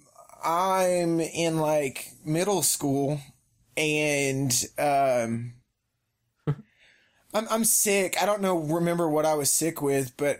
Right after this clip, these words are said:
Speaker 1: you know, I was kinda, like, throwing up and, and diarrheaing a lot. Um, and that's pretty normal when you're sick. Uh, but the problem is, my dad is the one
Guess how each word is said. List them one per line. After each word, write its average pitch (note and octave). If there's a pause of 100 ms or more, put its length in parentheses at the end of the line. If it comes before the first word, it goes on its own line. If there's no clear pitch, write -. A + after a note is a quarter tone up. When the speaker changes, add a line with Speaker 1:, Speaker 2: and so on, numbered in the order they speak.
Speaker 1:
you E3
know, D#3
I D#3
was D#3
kinda, G#3
like, E3 (120)
throwing D#3+
up D#3
and, C#3 (200)
and D3
diarrheaing D3
a C#3+
lot. C#3+ (320)
Um, C#3 (1300)
and E3+
that's G3
pretty A3+
normal A3+
when D3
you're C3+
sick. C#3+ (480)
Uh, D3 (160)
but E3+
the D#3+
problem G#3
is, D3 (1700)
my F3
dad G3
is F#3+
the F#3+
one E3+